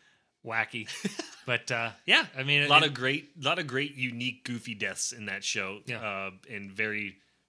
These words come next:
Speaker 2: R-rated.
Speaker 1: Yeah.
Speaker 2: Just if you're into, like, graphic scenes.
Speaker 1: Good covid quarantine fare.
Speaker 2: Yeah. <laughs>
Speaker 1: Oh, you know what? Before we move on, wh-, and we're talking about bullshit media, um,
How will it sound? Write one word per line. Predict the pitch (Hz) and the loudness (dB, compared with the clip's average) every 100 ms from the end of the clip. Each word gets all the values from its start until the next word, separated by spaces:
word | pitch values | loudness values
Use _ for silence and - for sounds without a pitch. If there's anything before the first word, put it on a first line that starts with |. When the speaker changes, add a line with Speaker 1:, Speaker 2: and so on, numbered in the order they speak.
| _ _ _ - | _ _ _ -10
Speaker 2:
R-rated. | 127 98 87 90 110 95 92 98 - _ | -4 -4 -6 -10 -8 -6 -6 -10 -14 _
Speaker 1:
Yeah. | 127 120 107 | 0 0 0
Speaker 2:
Just | - | -4
if | 117 - | -10 -6
you're | 110 104 | -4 -4
into, | 104 101 | -4 -6
like, | 98 92 | -6 -6
graphic | - 95 101 - 92 | -6 -4 -4 -4 -6
scenes. | - 95 92 92 - | -6 -6 -12 -12 -12
Speaker 1:
Good | - 135 143 160 143 139 | -10 -8 -4 -2 -4 -10
covid | - 143 143 135 135 123 - | -6 -2 -2 0 -2 -2 0
quarantine | - 131 127 117 - 110 107 | 0 0 -4 -6 -8 -10 -12
fare. | 104 - 120 107 98 98 - | -14 -10 -8 -6 -8 -12 -8
Speaker 2:
Yeah. | 127 117 104 - | 0 0 -2 -8
<laughs> | 151 | -2
Speaker 1:
Oh, | 180 143 - _ - | 0 0 -4 _ -8
you | 151 | -4
know | 151 | -2
what? | 143 | -2
Before | 143 147 | -4 -4
we | 143 | -2
move | 143 139 135 | -2 -2 -2
on, | 127 117 131 | -2 -4 -6
wh-, | 131 | -6
and | 131 | -6
we're | 127 | -4
talking | 127 117 | -2 -2
about | 117 113 117 147 | -2 -4 -6 -14
bullshit | 147 135 127 123 127 120 | -16 -10 -4 -2 -4 -4
media, | 117 110 104 - _ _ _ | -6 -4 -8 -10 _ _ _
um, | 117 113 110 107 | -6 -4 -4 -6